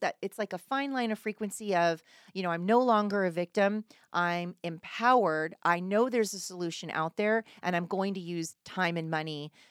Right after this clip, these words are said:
to find it for myself," right? I'm not, I'm not a victim. I'm not, <laughs> I'm not, I'm not mad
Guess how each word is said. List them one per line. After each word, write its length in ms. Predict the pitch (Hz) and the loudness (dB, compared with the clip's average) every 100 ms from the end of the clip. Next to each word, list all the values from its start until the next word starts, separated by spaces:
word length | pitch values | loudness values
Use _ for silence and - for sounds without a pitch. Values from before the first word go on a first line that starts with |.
| _ - | _ -10
to 520 | 180 151 147 143 - | -4 -2 -2 -4 -8
find 340 | - 180 160 160 | 0 0 2 -2
it 100 | - | -6
for 140 | 143 | -6
myself," 420 | 120 120 - - - | -6 -6 -6 -6 -2
right? 240 | 135 127 | -2 0
I'm 140 | - 170 | 0 2
not, 240 | 175 170 _ _ - | 4 2 _ _ -6
I'm 140 | 180 | 0
not 160 | 185 - | 0 0
a 60 | 165 | -8
victim. 800 | 156 208 226 190 147 143 175 - | 0 2 2 -2 -2 -2 -8 -2
I'm 160 | 175 175 | 0 2
not, 220 | 175 - _ - | 2 0 _ -20
<laughs> 180 | - 247 | 0 2
I'm 140 | 247 | 4
not, 200 | 277 226 - - - - - - | 2 0 -2 -20 -20 -20 -2 4
I'm 140 | 240 | 6
not 220 | 330 - | 4 -2
mad 640 | 175 208 247 165 127 156 | -2 2 4 2 -2 -6